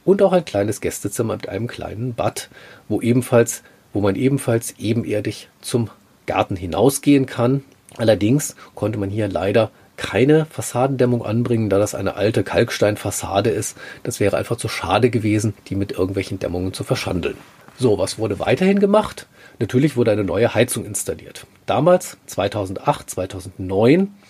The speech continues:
erschien es mir nicht so sinnvoll, eine Holzpelletheizung zu installieren, weil einfach unsere Kellerräume nicht groß genug sind, um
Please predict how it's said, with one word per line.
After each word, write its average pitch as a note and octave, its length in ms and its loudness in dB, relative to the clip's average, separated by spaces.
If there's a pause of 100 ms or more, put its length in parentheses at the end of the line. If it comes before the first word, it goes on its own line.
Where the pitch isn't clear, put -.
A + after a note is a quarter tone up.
erschien C#3+ 500 -2
es - 260 -2
mir D3 360 6 (680)
nicht D3 560 -2
so A#2+ 180 0
sinnvoll, D3 580 2
eine A2 280 -4
Holzpelletheizung D#3 920 0
zu - 160 -8
installieren, C#3+ 800 -2
weil C3+ 380 2
einfach A#2+ 380 -6
unsere G#2+ 340 -4
Kellerräume A#2+ 840 2
nicht - 260 -4
groß B2 360 2
genug A#2+ 340 -4
sind, D3+ 360 0 (240)
um C#3 320 2